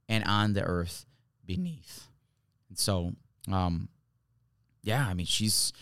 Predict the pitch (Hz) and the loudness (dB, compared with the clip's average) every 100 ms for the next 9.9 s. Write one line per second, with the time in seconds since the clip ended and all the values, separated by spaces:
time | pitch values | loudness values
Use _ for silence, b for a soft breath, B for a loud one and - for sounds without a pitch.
0 | B B B B 110 113 - - 107 95 | B B B B 2 2 0 0 0 0
1 | - 98 107 104 90 87 151 123 131 87 | 2 2 2 2 0 -2 0 0 0 -2
2 | - 98 120 101 101 139 113 104 127 120 | 0 2 4 4 2 2 2 2 4 4
3 | 87 - _ _ _ _ _ _ 98 104 | 0 -8 _ _ _ _ _ _ -8 -4
4 | 104 104 95 98 104 98 87 87 85 87 | 0 0 0 0 0 -2 -2 -2 0 0
5 | 87 107 113 _ _ _ _ - 101 98 | 0 -4 -10 _ _ _ _ -2 2 4
6 | 98 95 95 92 107 110 113 120 143 131 | 6 4 2 4 4 4 6 6 6 6
7 | 139 135 123 117 104 107 120 135 - 143 | 6 6 6 4 4 4 4 2 2 2
8 | 135 113 117 120 117 127 131 117 107 101 | 4 4 2 4 4 4 4 2 0 2
9 | 98 104 123 120 147 139 147 - - | 2 2 0 -2 2 2 4 2 0